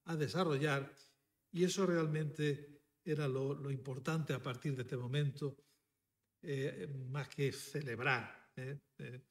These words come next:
que, eh, Aragón se había convertido en comunidad autónoma. Y esto es lo que quería yo un poco contarlo esta tarde sobre el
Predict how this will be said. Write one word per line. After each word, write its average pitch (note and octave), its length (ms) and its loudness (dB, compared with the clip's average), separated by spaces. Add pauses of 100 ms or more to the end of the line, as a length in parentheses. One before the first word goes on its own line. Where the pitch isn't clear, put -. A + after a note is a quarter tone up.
(440)
que, C#3+ 600 0
eh, B2+ 120 -6
Aragón C#3 380 -4
se B2+ 60 -6
había B2+ 160 -4
convertido B2 680 -6
en D3 360 -4
comunidad A#2+ 600 -6 (200)
autónoma. - 440 -16 (1400)
Y E3 880 2 (960)
esto A3+ 220 -2
es G3+ 60 4
lo F#3 80 6
que D#3 240 0
quería F3 260 2
yo E3+ 100 2
un C#3+ 80 -2
poco E3+ 260 0
contarlo D3 560 0
esta C#3 240 -4
tarde C#3+ 580 0 (420)
sobre B2+ 840 2
el A#2+ 800 -4